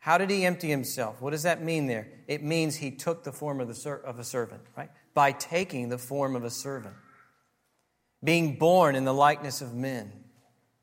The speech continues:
and being found in human form, he humbled himself by becoming obedient to the point of death,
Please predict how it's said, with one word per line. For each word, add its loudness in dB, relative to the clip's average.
and 0
being 2
found 6
in 0
human 0
form, -4
he -10
humbled 2
himself 2
by 0
becoming -6
obedient -4
to -10
the -8
point -6
of -6
death, -6